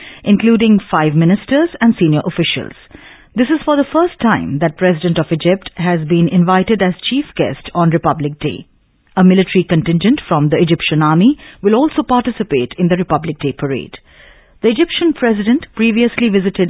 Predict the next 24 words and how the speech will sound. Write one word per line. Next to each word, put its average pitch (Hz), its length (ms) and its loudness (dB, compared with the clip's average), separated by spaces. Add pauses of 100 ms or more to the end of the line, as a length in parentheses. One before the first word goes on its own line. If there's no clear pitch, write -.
India 175 400 2
in 185 160 0
October 175 400 0
two 170 160 -2
thousand 147 400 0
fifteen 156 560 -2 (320)
to 208 80 0
participate 233 800 0
in 190 160 2
the 165 160 -6
third 233 400 0 (320)
India-Africa 214 920 2
Forum 170 260 0 (120)
Summit 185 280 0 (360)
and 190 200 4
in 175 80 -2
September 190 400 0
two 190 180 0
thousand 170 380 2
sixteen 190 560 0 (320)
on 220 80 6
a 269 80 2
state - 320 -2
visit. - 400 -10